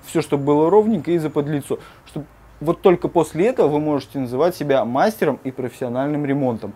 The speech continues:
А то, что вы в визитке написали «профессиональный ремонт», это ничего еще пока не значит. Смазку мы вот такую итальянскую применяем, Худра, а, номер два. Она совместима с, э,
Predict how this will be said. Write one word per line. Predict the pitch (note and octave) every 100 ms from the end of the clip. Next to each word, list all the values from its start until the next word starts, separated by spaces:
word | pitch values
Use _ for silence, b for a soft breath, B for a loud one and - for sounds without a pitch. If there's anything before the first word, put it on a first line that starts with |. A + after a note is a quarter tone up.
| B B
А | C3+
то, | C3 D3+
что | E3+
вы | D#3
в | D3+
визитке | D#3+ E3 B3+ - G#3
написали | E3+ E3+ - E3 C3
«профессиональный | A2+ C#3+ C3+ - C#3+ C#3 B2+ A#2+
ремонт», | A#2+ C3 B2 -
это | D#3+ F#3
ничего | F#3 D#3 D#3 C#3+
еще | -
пока | B2+ B2
не | A#2 A2
значит. | G#2+ G2+ - -
Смазку | - E3+ G3+ G3+ F#3+
мы | F3+
вот | F3+
такую | F#3+ F#3 F#3 F3+
итальянскую | F#3 A3 G3+ F#3
применяем, | D#3 D3+ D3+ D3+ C3 A2+ A2
Худра, | - G#3 F#3+ B2 G#2+ - _ B B B B
а, | - B2 B2 B2
номер | C#3 D#3 E3 D3+
два. | C#3+ D3+ F#3+ G#3+ - _
Она | C3 C#3+ D#3 D#3+ C#3+ - _ -
совместима | - D3 D#3+ D#3 - F3+ E3+ D3 C3+
с, | A#2+ - D3+
э, | D3 C#3+ C#3 C3+ C3 B2+ B2